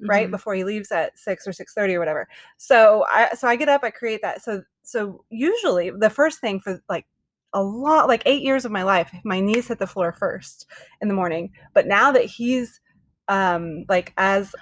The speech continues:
Speaker 2: Home,
Speaker 1: he's
Speaker 2: yeah.
Speaker 1: there all the time, or he's there, like, getting dressed and stuff, like, I can't,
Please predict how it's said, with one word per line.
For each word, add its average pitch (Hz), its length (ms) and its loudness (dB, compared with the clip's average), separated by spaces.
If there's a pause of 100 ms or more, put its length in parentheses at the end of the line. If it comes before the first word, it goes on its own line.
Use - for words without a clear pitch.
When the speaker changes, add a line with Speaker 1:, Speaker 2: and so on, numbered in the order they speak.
Speaker 2:
Home, 180 300 -6
Speaker 1:
he's 247 360 -2
Speaker 2:
yeah. - 120 -10
Speaker 1:
there 226 340 6
all 196 100 6
the 185 100 -6
time, 202 460 -4 (360)
or 208 120 2
he's 262 240 0
there, 233 300 6
like, 196 280 -4
getting 240 220 2
dressed 208 220 2
and 247 80 -8
stuff, 277 200 0
like, 196 160 0
I 190 80 -2
can't, - 280 -10